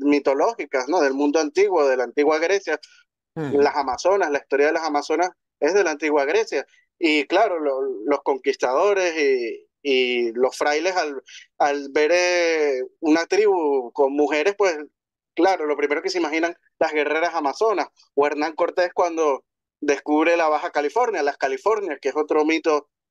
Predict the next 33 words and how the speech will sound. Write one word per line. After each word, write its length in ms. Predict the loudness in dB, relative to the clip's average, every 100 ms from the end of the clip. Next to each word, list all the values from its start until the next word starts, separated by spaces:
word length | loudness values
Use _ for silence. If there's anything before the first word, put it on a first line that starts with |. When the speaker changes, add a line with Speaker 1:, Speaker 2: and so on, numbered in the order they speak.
| _
Speaker 1:
de 280 | 2 4 4
la 80 | 0
antigüedad, 580 | -2 0 2 4 2 0
¿no? 160 | -2
Entonces 380 | -2 -4 -2 0
Speaker 2:
Ujú. 20 |
Speaker 1:
ellos 220 | 2 0 0
buscan, 360 | 0 0 -2 -4
eh, 1200 | -10 _ _ _ _ 0 2 2 0 0 -2 -2
eh, 160 | -2 0 -2
estos 260 | 0 0 -2 0
relatos, 540 | 0 2 0 -2 -6
escriben 400 | -6 -4 0 2
estos 220 | 2 0 0
relatos 380 | 0 0 -2 -2
buscando 380 | -2 -2 0
una 140 | -2 0
comparación 640 | -2 -2 -6 0 0 0 -8 _ -2
al 180 | -2 0
mundo 360 | 0 2 -2
que 140 | 0 -2
ya 100 | 0
conocían 720 | -2 -2 -2 0 0 -2 -6 _ _ _
en 140 | 2
la 80 | 2
antigua 560 | 0 -2 2 2 2 -2 _ _
Europa. 640 | 0 4 4 2 -2 -10 -12 _ _ _ _ 0
Pero 180 | 2 4
bueno, 260 | 2 0
Antonio, 480 | 0 0 2 2 2
tú 120 | 0
que 100 | 2 2
leíste 340 | 2 0